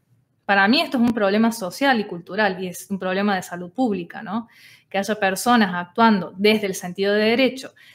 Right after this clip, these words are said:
sin reconocer al otro como un sujeto de derechos, como una persona que siente,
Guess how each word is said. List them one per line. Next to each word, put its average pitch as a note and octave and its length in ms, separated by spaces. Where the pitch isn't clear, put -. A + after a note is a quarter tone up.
sin B3 280
reconocer B3+ 640
al B3+ 160
otro C#4+ 480
como F#3 260
un A3+ 140
sujeto C#4+ 540
de G#3 100
derechos, F3+ 480
como F#3+ 160
una A3+ 180
persona A3+ 540
que D#3+ 100
siente, - 580